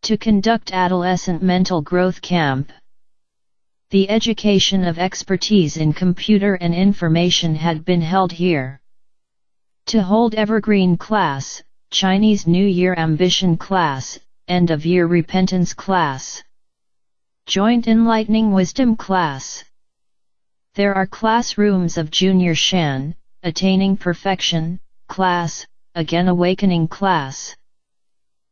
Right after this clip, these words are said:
Golden clock class of college section courses of four-year system at basement. There are modern kitchen and dining room at basement.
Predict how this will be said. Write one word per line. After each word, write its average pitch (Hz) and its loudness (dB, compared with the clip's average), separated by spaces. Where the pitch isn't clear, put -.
Golden 233 2
clock 214 0
class 190 0
of 180 -4
college 202 0
section 180 0
courses 175 -2
of 151 -4
four-year 190 2
system 160 -2
at 170 -4
basement. 165 -2
There 202 0
are 190 2
modern 214 4
kitchen 202 0
and 160 2
dining 185 2
room 185 2
at 165 -4
basement. 165 -2